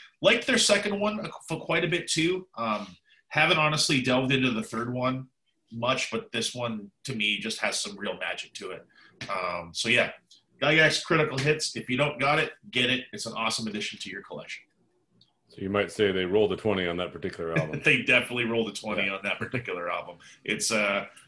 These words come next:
Speaker 1: yeah, it's a banger. There's no, there's no weak spots on this album. Armor is true on this one. What do you got, brother?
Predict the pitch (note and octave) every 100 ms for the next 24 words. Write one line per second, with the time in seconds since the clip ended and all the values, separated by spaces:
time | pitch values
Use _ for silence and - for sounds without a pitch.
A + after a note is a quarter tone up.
0 | - G2+ - A#2 C#3 A#2 G#2+ F#2 F#2 G#2
1 | A2+ B2+ B2+ A#2+ A2+ B2+ - C3+ B2+ A#2
2 | A2 - G#2 - G2+ F#2+ G2 F#2 E2+ F#2+
3 | _ - - - - _ - G2+ G2+ F#2+
4 | F#2+ F2+ - - - _ - D3+ C#3 G#2+
5 | - _ _ _ _ - F2+ F2 - A#2+
6 | - _ _ _ _ _ _ _ _ _
7 | _ _ _ _ _ _ _ _ _ _
8 | _ _ _ _ - D#3+ D#3+ D3+ B2 F#2+
9 | A2+ B2+